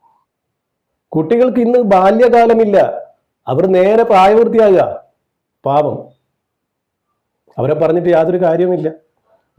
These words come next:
പഴയതുപോലെ ഇന്ന് ബാല്യകാലമൊന്നുമില്ല, നേരെ ഡയറക്റ്റ് ആയിട്ട് പ്രായപൂർത്തിയാകുക. ഒരു പ്രായം കഴിഞ്ഞാൽ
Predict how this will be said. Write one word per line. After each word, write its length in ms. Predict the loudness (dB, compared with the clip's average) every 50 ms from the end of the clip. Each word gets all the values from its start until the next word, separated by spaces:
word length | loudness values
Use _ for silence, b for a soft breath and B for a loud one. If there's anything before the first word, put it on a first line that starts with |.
| -20 -20 _ _ _ _ _ _ _ _ _ _ -8
പഴയതുപോലെ 540 | -6 -4 -2 0 0 0 2 2 2 2 2 2 0
ഇന്ന് 140 | 0 0 0 2
ബാല്യകാലമൊന്നുമില്ല, 880 | 2 2 2 0 0 2 2 2 2 2 0 0 -2 -2 -2 -2 -4 -6 -6 -8 -10 -16 _ _ _ -8 -4
നേരെ 240 | -2 -2 -2 -2 -2 0 0
ഡയറക്റ്റ് 340 | 0 0 0 0 0 0 2
ആയിട്ട് 260 | 2 2 0 -2 -4 -4 -6 -10 -6
പ്രായപൂർത്തിയാകുക. 680 | -4 -2 0 0 0 0 -2 -2 -2 -4 -2 -4 -6 -8 -10 -14 _ _ _ _ _ _ _ _ -14 -8 -6 -4
ഒരു 100 | -4 -4 -2
പ്രായം 280 | -2 0 0 0 0 0 0
കഴിഞ്ഞാൽ 360 | 0 -2 -2 -2 -2 -2 -4